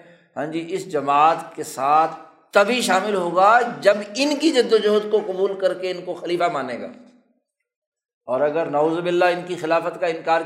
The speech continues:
کیا جائے اور کہے، "جی، ہم کئی کنتم خیر امت" ہو گئے، خلفائے راشدین کی انقلابی جد و جہد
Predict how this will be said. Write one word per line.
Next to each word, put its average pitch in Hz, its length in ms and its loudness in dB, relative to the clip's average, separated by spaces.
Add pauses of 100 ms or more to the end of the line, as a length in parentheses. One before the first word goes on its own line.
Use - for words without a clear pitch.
کیا 175 140 -4
جائے 170 220 -2
اور 165 140 -4
کہے، 160 160 0
"جی، 160 140 -4
ہم 156 180 -4
کئی 151 240 -2
کنتم 151 320 -6
خیر 143 220 -2
امت" 143 380 -2
ہو 123 240 -6
گئے، 110 100 -12 (2250)
خلفائے 151 380 4
راشدین 170 520 0
کی 185 160 -2
انقلابی 170 460 2
جد 175 260 0
و 170 40 -2
جہد 175 400 -2